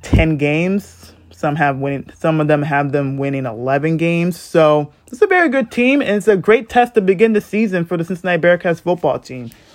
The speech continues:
So it's gonna be a good game, and I think that U C has a shot to win this game. I truly believe they can. And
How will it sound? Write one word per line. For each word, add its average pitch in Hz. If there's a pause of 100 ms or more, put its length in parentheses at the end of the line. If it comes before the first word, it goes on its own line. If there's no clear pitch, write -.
(180)
So 143 (1300)
it's -
gonna 226
be 233
a 202
good 180
game, 196 (120)
and 151 (1160)
I 147
think 185
that 147 (800)
U 156
C 185
has 165
a 156
shot 151
to 151
win 151
this 143
game. 113
I 143
truly 151
believe 147
they 135
can. 127 (120)
And 123